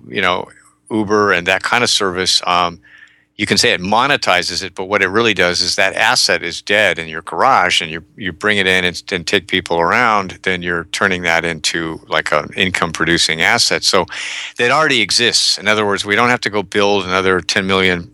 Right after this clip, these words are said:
you know, vehicle, uh, fleet. It's like we're simply taking the ten million vehicles that already exist and are sitting there, um,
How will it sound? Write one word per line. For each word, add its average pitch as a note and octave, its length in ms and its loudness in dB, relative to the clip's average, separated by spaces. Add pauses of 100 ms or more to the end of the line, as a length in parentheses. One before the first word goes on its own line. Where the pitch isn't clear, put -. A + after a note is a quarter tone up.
(140)
you G2+ 100 -2
know, F2 180 2
vehicle, F2+ 720 0 (480)
uh, F2+ 240 2
fleet. - 480 -2 (300)
It's - 220 -2
like G#2+ 260 -2
we're A2+ 80 -2
simply C3 360 -2
taking A#2+ 380 -2
the G2 100 -6
ten A2+ 260 -4
million G#2+ 340 0
vehicles G2+ 360 0
that F2+ 180 -2
already A2 500 0
exist E2+ 540 -2
and E2+ 100 -4
are D#2+ 60 -6
sitting G2+ 380 0
there, F2 360 2 (220)
um, E2 340 0